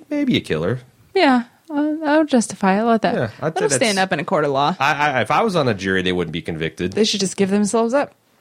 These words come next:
Speaker 1: Uh, so we,
Speaker 2: <sighs> And then we
Speaker 1: uh,
Speaker 2: find out that Dot stabbed Bet with scissors in the chest.
Speaker 1: after the mother was stabbed.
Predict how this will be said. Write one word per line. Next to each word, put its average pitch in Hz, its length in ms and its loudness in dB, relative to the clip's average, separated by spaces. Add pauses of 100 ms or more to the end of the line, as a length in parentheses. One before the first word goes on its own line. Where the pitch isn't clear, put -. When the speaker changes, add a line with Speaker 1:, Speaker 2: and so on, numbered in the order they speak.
(640)
Speaker 1:
Uh, 123 460 2
so 170 640 2 (1040)
we, 147 220 0
Speaker 2:
<sighs> 143 60 4
And 139 360 0 (180)
then 403 300 0
we 440 80 2
Speaker 1:
uh, - 20 2
Speaker 2:
find 311 280 0
out 226 180 0
that 208 160 -6 (500)
Dot 269 400 2
stabbed 190 600 0
Bet 285 400 0
with 254 140 -2
scissors 370 560 0
in 269 80 2
the 196 100 2
chest. - 680 -2 (1040)
Speaker 1:
after 175 680 2
the 147 100 0
mother 165 280 2
was 85 140 -2
stabbed. - 580 -6